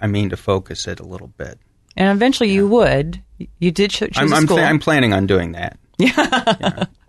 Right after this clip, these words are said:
Speaker 2: You went to the O S U?
Speaker 1: I ended up going to the Ohio State University, yes.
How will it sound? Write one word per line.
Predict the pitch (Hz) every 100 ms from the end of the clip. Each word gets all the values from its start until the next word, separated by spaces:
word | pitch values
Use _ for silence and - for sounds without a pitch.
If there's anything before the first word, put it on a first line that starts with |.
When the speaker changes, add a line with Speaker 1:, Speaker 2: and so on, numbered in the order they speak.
| - - - - -
Speaker 2:
You | 170
went | 165 160
to | - 165
the | 160 156 143 175 190
O | 156 139
S |
U? | 139
Speaker 1:
I |
ended | 135 170 156
up | 135
going | 143 127
to | 110
the | 113 170 175
Ohio | 131 143 147
State | 127 - 123
University, | 135 143 76 - - - -
yes. | - - - -